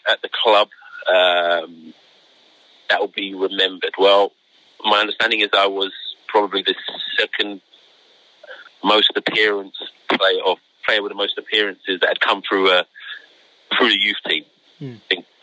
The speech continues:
Speaker 1: Daryl Such is probably the, is number one from my understanding. So,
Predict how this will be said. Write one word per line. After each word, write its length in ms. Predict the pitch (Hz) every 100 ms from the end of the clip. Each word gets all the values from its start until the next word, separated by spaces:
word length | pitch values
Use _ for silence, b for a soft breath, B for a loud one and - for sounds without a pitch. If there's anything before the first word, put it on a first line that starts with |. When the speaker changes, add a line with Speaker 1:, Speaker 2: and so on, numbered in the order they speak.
| -
Speaker 1:
Daryl 260 | 101 98 92 - -
Such 300 | 101 - - - - - B B B B B B
is 120 | 90 85
probably 340 | - - 92 87
the, 400 | 85 87 87 85 - _ _ _ - 101
is 60 |
number 240 | 95 98 92
one 300 | 90 80 76 _ -
from 100 | 92
my 160 | 90
understanding. 560 | 85 82 92 95 82 - - -
So, 300 | 92 87